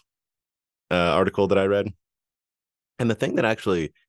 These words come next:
hit me here is not the point that cars are more expensive, 'cause I was like, "Yeah, sure." And it talks about how people are buying more S U Vs 'cause they just like to sit higher. I was like, "Yeah, sure. Americans are weird."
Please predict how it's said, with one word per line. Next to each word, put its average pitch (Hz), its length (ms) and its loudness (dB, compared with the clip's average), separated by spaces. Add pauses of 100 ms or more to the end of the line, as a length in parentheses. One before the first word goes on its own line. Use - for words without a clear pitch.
(320)
hit - 140 -2
me 92 140 0
here 71 260 0
is 87 180 -2
not 120 180 2
the 92 60 -2
point 87 240 -2
that 78 80 -8
cars 82 200 -2
are 80 40 -6
more 69 120 -4
expensive, 65 360 -6
'cause 71 80 -6
I 78 40 0
was 80 100 -2
like, 95 120 -4
"Yeah, - 180 2
sure." - 240 -2
And 80 160 -4
it 80 80 -8
talks 87 220 0
about 78 180 0
how 73 340 -2 (760)
people 92 240 0
are 85 60 2
buying 85 340 0
more 80 140 -2
S 82 200 -4
U 82 100 -8
Vs 85 400 -4
'cause 95 160 -2
they 82 140 2
just 80 140 -8
like 85 160 0
to 73 80 -10
sit 78 200 -4
higher. 85 420 0
I 110 40 -8
was 82 100 -4
like, 78 120 -2
"Yeah, 82 180 0
sure. 57 220 -6
Americans 80 500 -4
are 57 40 -10
weird." 50 220 -8